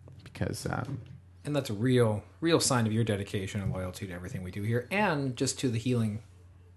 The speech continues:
Speaker 2: ability that this,
Speaker 1: True.
Speaker 2: that this podcast has had.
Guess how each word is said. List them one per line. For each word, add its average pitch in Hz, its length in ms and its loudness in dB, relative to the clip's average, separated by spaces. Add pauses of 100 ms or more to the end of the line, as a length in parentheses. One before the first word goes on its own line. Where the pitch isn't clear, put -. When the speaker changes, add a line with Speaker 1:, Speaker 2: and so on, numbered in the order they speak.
Speaker 2:
ability 104 500 0 (640)
that - 180 -8
this, 120 120 2
Speaker 1:
True. 170 140 8
Speaker 2:
that 117 160 2
this 120 140 -2
podcast 113 500 0
has 113 120 -2
had. 117 280 -6